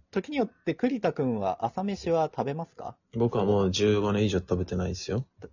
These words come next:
Speaker 1: 食べてないですね。
Speaker 2: うん。まあ、この間ね、その群馬行った時は食べましたけどね、朝食バイキングあるんで。
Speaker 1: まあ、りょ-、バイキングね。旅館とかでね、
Speaker 2: はい。
Speaker 1: ありますからね。
Speaker 2: ええ。
Speaker 1: そういうのはいいですよ。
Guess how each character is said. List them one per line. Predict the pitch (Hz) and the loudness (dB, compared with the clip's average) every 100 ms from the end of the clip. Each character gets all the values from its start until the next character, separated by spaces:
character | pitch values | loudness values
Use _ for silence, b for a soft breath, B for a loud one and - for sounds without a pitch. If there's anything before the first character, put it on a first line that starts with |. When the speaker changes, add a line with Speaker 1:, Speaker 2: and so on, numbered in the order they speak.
| - 107 | -4 -4
Speaker 1:
食 | |
べ | 107 | -2
て | 98 | -4
な | 95 | -6
い | 82 | -8
で | - | -12
す | |
ね。 | 104 123 90 | -10 -10 -8
Speaker 2:
う | |
ん。 | 87 107 | -4 2
ま | 131 | 6
あ、 | |
こ | 185 | 8
の | 220 | 8
間 | 214 | 8
ね、 | 208 196 | 6 4
そ | 113 | 4
の | 101 | 4
群 | 104 143 | 6 6
馬 | 92 | 6
行 | |
っ | |
た | - | 6
時 | 139 151 | 6 6
は | 87 | 6
食 | 92 | 4
べ | |
ま | 87 | 2
し | - | -2
た | - | -4
け | |
ど | - | -4
ね、 | 92 | 2
朝 | 98 | 2
食 | - 87 90 | 2 0 2
バ | 95 | 4
イ | |
キ | - - | 4 6
ン | |
グ | - | 6
あ | 98 | 6
る | 90 | 8
ん | |
で。 | |
Speaker 1:
ま | 127 | 10
あ、 | |
り | 123 131 | 12 10
ょ-、 | 143 127 120 131 | 8 6 4 4
バ | 127 | 4
イ | 120 | 4
キ | 104 | 2
ン | |
グ | 104 | 0
ね。 | 175 196 | 0 2
旅 | 113 139 | 4 6
館 | 143 127 | 6 4
と | 139 | 2
か | 123 | 0
で | 107 | -2
ね、 | 151 175 | -2 0
Speaker 2:
は | |
い。 | 131 | 0
Speaker 1:
あ | |
り | 107 | 2
ま | 98 | 2
す | 82 | 0
か | 82 | -2
ら | - | -6
ね。 | 175 214 | -6 -6
Speaker 2:
え | |
え。 | - | -2
Speaker 1:
そ | 127 | 0
う | |
い | 127 | 0
う | |
の | 110 | -2
は | 92 - | -4 -4
い | 110 | -6
い | |
で | 92 | -6
す | - 53 | -12 -14
よ。 | - | -14